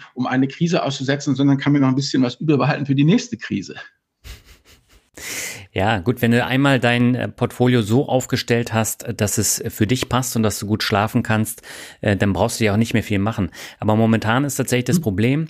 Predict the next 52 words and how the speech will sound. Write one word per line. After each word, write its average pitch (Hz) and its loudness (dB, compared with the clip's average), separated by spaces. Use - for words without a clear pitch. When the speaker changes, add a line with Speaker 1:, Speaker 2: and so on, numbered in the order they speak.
Speaker 2:
gerade 123 2
Leute, 120 2
die 110 0
nur 135 4
Aktien 135 0
haben, 127 0
die 101 -2
sind 113 2
natürlich 117 0
extrem 117 2
im 120 4
Minus 139 2
in 95 -2
diesem 85 -4
Jahr. 98 -2
Und 117 2
das 117 4
Speaker 1:
Ja. 95 -4
Speaker 2:
macht - -2
etwas 95 -4
mit 98 -2
einem. 87 -4
Und, 98 -6
äh, - -6
da 95 0
ist 120 -4
man 117 2
dann 117 2
immer 120 2
versucht, 117 0
entweder 117 2
viel 117 0
zu 95 -2
handeln 151 2
Speaker 1:
Mhm. 131 0
Speaker 2:
oder 151 4
andere 139 2
Mittel 110 2
und 104 2
Wege 98 2
zu - -8
finden. 113 -2
Und 107 -2
über 107 0
die 110 0
wollen 117 4
wir 120 2
ja 120 4
jetzt 113 -2
gleich 113 -2
noch 113 -6
sprechen. - -8